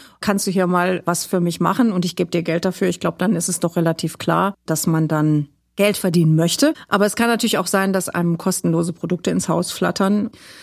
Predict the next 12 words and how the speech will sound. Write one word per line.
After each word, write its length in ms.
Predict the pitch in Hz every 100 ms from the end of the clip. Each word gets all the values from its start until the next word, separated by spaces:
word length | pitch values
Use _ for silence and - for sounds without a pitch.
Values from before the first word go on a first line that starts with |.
| -
So 100 | -
eine 140 | 185 185
richtig 280 | 269 311
klare 280 | - 220 220
Definition, 1080 | 208 196 185 175 170 233 262 202 180 - 170
wann 340 | 180 190 214
aus 200 | - 180
einem 280 | - 180 175
Hobby 220 | 196 196
ein 180 | 170 170
Beruf 320 | 175 208 214
wird, 300 | 190 185 -